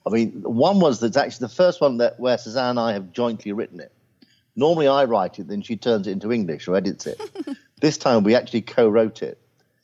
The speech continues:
Speaker 1: Uh, secondly was the, it just, it, the gestation of it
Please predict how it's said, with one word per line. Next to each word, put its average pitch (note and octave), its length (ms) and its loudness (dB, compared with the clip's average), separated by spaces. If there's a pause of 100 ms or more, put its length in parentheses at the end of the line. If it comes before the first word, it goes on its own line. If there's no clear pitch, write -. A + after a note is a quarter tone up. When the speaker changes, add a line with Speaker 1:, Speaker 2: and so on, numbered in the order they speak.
(340)
Speaker 1:
Uh, A2+ 200 2 (220)
secondly F#3+ 580 -4
was B2+ 300 2
the, C3 160 0 (100)
it C3+ 280 -10
just, B2+ 260 -4
it, - 240 -4 (140)
the C#3 80 0
gestation E3 560 0
of F#2 60 -2
it D2 260 -8